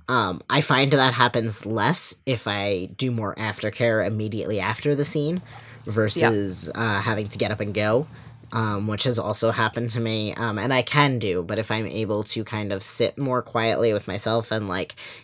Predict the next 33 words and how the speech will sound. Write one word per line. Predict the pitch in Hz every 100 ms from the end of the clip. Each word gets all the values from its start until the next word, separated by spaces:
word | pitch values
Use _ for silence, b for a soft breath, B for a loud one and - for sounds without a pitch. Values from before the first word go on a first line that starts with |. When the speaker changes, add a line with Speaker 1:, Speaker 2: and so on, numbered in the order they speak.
| -
Speaker 1:
connect | - 123 117 113 - - 107
with | 107 101 104 -
the | 101 107
person | 104 95 107
I | 95
played | - 98 98
with | 113 110
and | 90 104
just | 95
kind | 113 104
of | 98
talk | - 101 98 98
about | 95
the | 87
scene | - 110 104
for | 113 127
a |
little | 131 131
while, | 135 135 139 156 B B B -
Speaker 2:
Mm-hmm. | 190
Speaker 1:
um, | 101 87 67 - 57 - _ _ _ - _ _ _ _ _
that, | 110 113 104 -
like, | 104 98 -
haziness | - 107 - 107 98 -
kind | - 107 95
of | 98
dissipates | 101 - 98 104 95
a | 101
little | 104 101
more | 90
quickly | - 107 - 113 113 110
and | 98 87 - -
the | 95 104 87 87